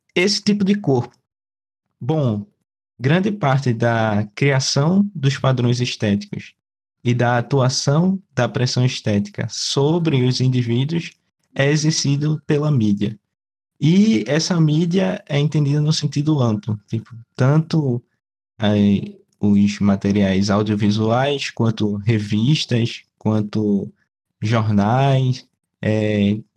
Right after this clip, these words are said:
rádio, é, peças de publicidade e tudo aquilo que entrega ao indivíduo a ideia de um corpo ideal. E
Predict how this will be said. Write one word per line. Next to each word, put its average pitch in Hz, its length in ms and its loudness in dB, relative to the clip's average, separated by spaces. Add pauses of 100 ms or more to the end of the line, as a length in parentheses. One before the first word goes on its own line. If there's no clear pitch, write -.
(300)
rádio, 131 720 0 (400)
é, 110 240 0
peças 147 560 0
de 143 120 2
publicidade 135 1000 0 (280)
e - 80 0
tudo 160 240 2
aquilo 190 400 0
que 180 640 -2
entrega 165 880 0 (400)
ao 123 640 2 (520)
indivíduo 135 800 2 (500)
a 139 120 2
ideia 147 360 2
de 156 120 0
um 170 140 0
corpo 135 800 0
ideal. 120 600 0 (840)
E 160 460 2